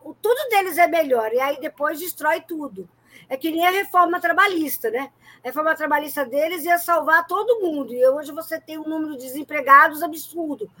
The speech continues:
As pessoas estão comendo osso porque não tem o que comer. Porque esse governo é um governo que só visa a lógica do mercado.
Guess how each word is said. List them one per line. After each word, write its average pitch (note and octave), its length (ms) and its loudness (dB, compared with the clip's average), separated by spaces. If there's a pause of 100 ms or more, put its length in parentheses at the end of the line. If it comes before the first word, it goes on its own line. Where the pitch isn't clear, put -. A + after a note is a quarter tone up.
(300)
As C4 140 -6
pessoas C#4+ 300 -6
estão D#4 140 -4
comendo D#4+ 460 0
osso E4 440 6
porque C#4+ 240 -6
não D4 140 -6
tem D4 120 -8
o C4+ 40 -8
que - 120 -20
comer. C#4+ 520 0 (640)
Porque F4 280 2
esse F#4+ 340 4
governo D#4+ 480 -2
é F#4 80 4
um F#4+ 200 -6
governo E4+ 420 0
que - 100 -10
só F4+ 220 4
visa F4+ 240 -2
a F#4 40 4
lógica F4+ 380 2
do E4 140 -8
mercado. D#4+ 720 -2